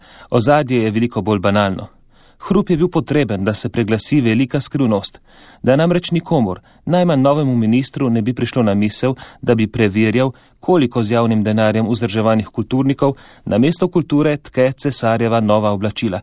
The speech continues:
se pravi, ustvarja nekaj, kar kultura ni. Nikar ne analizirajte gnezd slovenske kulture,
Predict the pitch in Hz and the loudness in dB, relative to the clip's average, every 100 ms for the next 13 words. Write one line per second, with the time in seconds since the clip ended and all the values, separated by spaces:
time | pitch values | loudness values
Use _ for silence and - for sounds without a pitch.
0 | - - - - - 117 113 107 - 107 | -12 -18 -4 -4 0 2 2 -2 -2 0
1 | 117 139 143 113 117 123 139 139 147 139 | 0 0 -2 0 0 0 -4 -2 -2 0
2 | 175 160 123 131 117 92 _ _ - - | -2 0 0 0 0 -4 _ _ -18 0
3 | 135 131 160 139 135 127 123 123 123 143 | 2 4 4 4 0 2 0 2 0 0
4 | 131 113 113 113 110 - 110 110 107 - | 0 0 -2 0 0 -2 -2 0 -2 -4
5 | - 107 123 117 | -4 -2 0 0